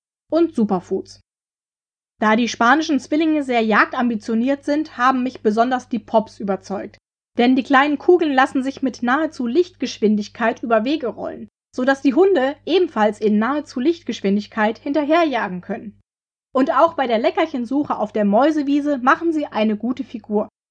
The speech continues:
Bei minimalem Kaloriengehalt, sodass auch die hündische Figur weiterhin in Form bleibt. Ganz neu im Tenetrio-Sortiment sind seit kurzem gefriergetrocknete Belohnungshappen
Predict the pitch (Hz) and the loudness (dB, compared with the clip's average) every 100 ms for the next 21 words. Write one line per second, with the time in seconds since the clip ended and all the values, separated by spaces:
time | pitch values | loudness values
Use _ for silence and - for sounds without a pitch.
0 | _ _ _ - 208 220 359 370 269 262 | _ _ _ 0 4 6 4 4 2 0
1 | 247 - 226 208 320 381 330 262 269 294 | -2 -2 -2 4 4 4 0 2 2 0
2 | - 262 277 - 294 - 285 - 339 330 | -6 -2 -2 -2 -4 0 -2 0 -2 -2
3 | 320 302 269 254 285 262 214 208 214 202 | -4 -4 -4 0 0 0 0 0 -2 0
4 | 208 254 320 - 190 190 190 214 - _ | 0 0 -4 -2 -2 -2 -4 -8 -12 _
5 | _ _ _ _ _ _ _ 240 247 240 | _ _ _ _ _ _ _ 0 0 2
6 | 277 392 349 311 330 320 - 311 302 269 | 2 2 0 0 0 -2 2 2 4 2
7 | 269 269 262 294 294 285 277 247 - - | 0 0 0 0 -2 -2 -2 -4 -2 2
8 | 285 302 285 240 214 - 320 302 - 254 | 2 2 -2 -2 -6 0 0 0 0 0
9 | 269 240 220 220 226 302 285 - 269 285 | 0 -2 0 2 2 2 -2 0 0 0